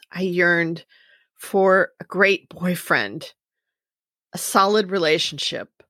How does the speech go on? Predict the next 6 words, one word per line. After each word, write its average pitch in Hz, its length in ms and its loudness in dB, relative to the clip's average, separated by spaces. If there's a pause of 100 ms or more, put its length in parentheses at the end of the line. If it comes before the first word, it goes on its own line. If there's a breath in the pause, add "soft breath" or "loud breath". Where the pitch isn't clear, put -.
(220)
<laughs> - 100 -16
let 226 380 2
alone 190 340 0
a 170 60 -2
great 170 300 2
husband. 240 760 -2